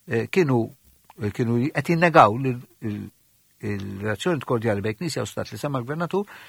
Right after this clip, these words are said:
kien jirriżultaw minn xi ftehim mal-Knisja biex il-pajjiż ma tieħux l-indipendenza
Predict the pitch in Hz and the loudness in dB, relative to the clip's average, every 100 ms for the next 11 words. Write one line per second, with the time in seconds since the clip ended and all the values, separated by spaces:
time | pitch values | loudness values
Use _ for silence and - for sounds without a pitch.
0 | - - 185 170 175 180 185 156 131 127 | -20 2 4 4 2 0 2 4 4 2
1 | 117 147 143 - _ - 139 131 - 135 | 6 8 8 4 _ 0 4 4 2 0
2 | - 151 170 139 101 - 143 170 147 - | 2 4 6 4 0 -6 4 4 4 -2
3 | 151 160 190 214 - _ _ _ _ _ | -2 0 0 0 -4 _ _ _ _ _
4 | _ _ _ - 120 135 - - - 202 | _ _ _ -4 2 2 0 -8 -4 -2
5 | - 120 110 110 - 139 127 104 98 95 | 4 4 4 0 -4 -4 -4 -2 -6 -8
6 | - 113 113 101 110 101 95 101 - | -12 -6 -4 -4 -4 -4 -6 -8 -14